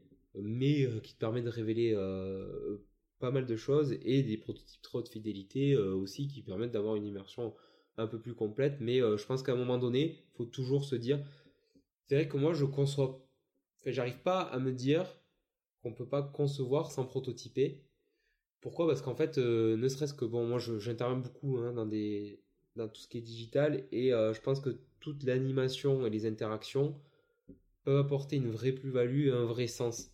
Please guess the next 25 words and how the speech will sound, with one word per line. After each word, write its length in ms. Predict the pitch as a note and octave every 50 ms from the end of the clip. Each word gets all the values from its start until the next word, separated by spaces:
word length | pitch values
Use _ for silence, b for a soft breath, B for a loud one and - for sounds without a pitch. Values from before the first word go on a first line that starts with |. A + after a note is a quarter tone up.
| _ _ -
et, 200 | - A2 A#2+ B2+
euh, 200 | A#2+ A2+ A2 A2
font 300 | G#2+ - - B2 A#2 A2+
vraiment 300 | G#2+ G#2+ B2+ C3 C#3+ D3
partie 300 | C#3+ C#3 C3+ - - -
de 40 | B2+
la 80 | A#2
conception. 560 | A2 - A#2+ A2+ - B2 A2 - - G#2+ G2 - _ _ _ _ _ _ _ _ _ _ _ _ _ _ _ -
Et 100 | G#2+ G#2+
donc, 260 | A#2 A2+ A2+ A2 -
euh, 800 | A2+ G#2+ A2 A2 A2 G#2+ G#2+ G#2 G#2 G#2 G#2 G2+ G2+ G2+ G2+ G2+
déjà 240 | G#2+ A#2+ A#2+ C3+ C3
d'avoir 300 | B2+ A2+ A2 G#2+ - -
ça, 260 | - C#3 C#3+ D#3+ -
ça 120 | - -
te 60 | -
permet 360 | - - A2+ A2 A#2 B2 A#2+ A2+
d'avoir 320 | A#2 A2+ G#2+ A2 G#2 -
rapidement 460 | C3 C#3 C#3 C#3 C3 C3+ C3+ C3 C3
aussi 200 | B2 - - B2+
des 100 | A#2 A2+
prototypes 480 | A2+ - - - - A#2+ A2+ - C#3 C#3+
sous 140 | - - A#2+
la 100 | A2 A2
main 260 | A2+ A#2+ C#3 D#3